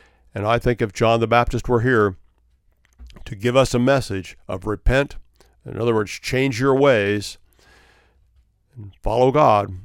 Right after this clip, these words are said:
he would say, "You guys have got to stop the lying and the deception and the falsehood." Well, you want another one? Let's continue. John,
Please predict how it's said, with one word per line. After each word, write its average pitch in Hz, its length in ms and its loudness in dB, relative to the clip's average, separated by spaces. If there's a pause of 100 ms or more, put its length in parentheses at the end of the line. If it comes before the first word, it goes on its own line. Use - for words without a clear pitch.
he 107 140 -6
would 117 180 -2
say, 107 380 -2 (560)
"You 110 180 -8
guys 113 260 -4
have - 180 -14
got 110 240 -6
to 104 80 -14
stop 107 320 -4
the 98 100 -6
lying 92 560 -6 (640)
and 92 140 -8
the 98 100 -8
deception - 560 -6 (340)
and 98 160 -8
the 98 80 -10
falsehood." - 580 -6 (1600)
Well, 123 300 -4
you 117 120 -6
want 117 120 -4
another 120 280 2
one? 147 160 2
Let's 123 200 0
continue. 117 480 -2
John, 113 640 0